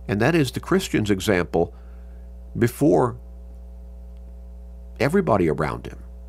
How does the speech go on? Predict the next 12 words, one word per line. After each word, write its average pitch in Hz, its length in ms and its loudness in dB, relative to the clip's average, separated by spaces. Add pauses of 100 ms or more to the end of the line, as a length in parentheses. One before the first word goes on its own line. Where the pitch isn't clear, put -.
(100)
fellow 175 340 4
Christians - 580 2
and 156 240 4
non-Christians, - 1000 2 (760)
should 127 360 6
make 151 220 2
a 139 60 4
difference 127 520 2
for 110 240 4
good 117 760 2 (1040)
within 110 400 4
society. 62 720 -4